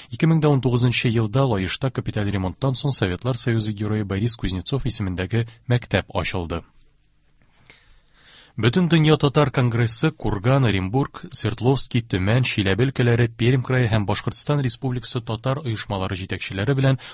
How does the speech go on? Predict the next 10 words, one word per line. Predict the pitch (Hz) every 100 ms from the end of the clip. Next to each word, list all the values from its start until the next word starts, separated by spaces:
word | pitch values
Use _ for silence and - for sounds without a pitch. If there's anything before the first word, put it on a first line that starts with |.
| -
онлайн | 139 123 110 101
конференция | 113 107 123 131 120 87
уздырды. | 80 92 85 90 78 - - -
Көн | 170 165
тәртибендә | 147 143 123 120 143
милләт | 127 113 120 143
җыены | 127 117 117
тарафыннан | 117 104 95 104 113 117
кабул | 104 123
ителгән | 127 120 117 117